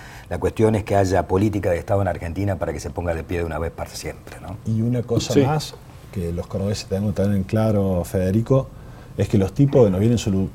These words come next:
Speaker 2: prometiendo solucionar problemas de hace cuarenta años, con la receta de hace cuarenta años,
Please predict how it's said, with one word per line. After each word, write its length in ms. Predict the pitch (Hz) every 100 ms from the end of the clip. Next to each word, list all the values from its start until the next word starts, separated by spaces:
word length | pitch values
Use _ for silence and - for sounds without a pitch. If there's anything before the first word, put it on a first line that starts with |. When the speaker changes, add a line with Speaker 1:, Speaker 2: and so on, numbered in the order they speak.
| -
Speaker 2:
prometiendo 500 | 90 95 95 131 117
solucionar 520 | 113 87 90 98 110
problemas 320 | 98 107 104
de 80 | 95
hace 160 | 98
cuarenta 500 | 95 82 92 113 104
años, 220 | 101 85 78
con 140 | 78
la 60 | 71
receta 420 | 80 80 110 92
de 60 |
hace 160 | 90 -
cuarenta 460 | 90 80 98 92 98
años, 300 | 123 139